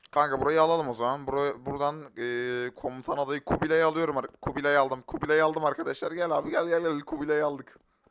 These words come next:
Gelmiyor değil mi? Se-, tamam, kara-, dul dul kuvvetleri komutanlığı gelmiyor.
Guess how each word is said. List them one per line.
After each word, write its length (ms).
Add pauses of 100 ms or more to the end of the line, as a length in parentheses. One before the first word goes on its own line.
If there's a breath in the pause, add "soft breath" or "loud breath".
(1300)
Gelmiyor 340
değil 120
mi? 60
Se-, 260
tamam, 240
kara-, 360
dul 240
dul 180
kuvvetleri 460
komutanlığı 540
gelmiyor. 400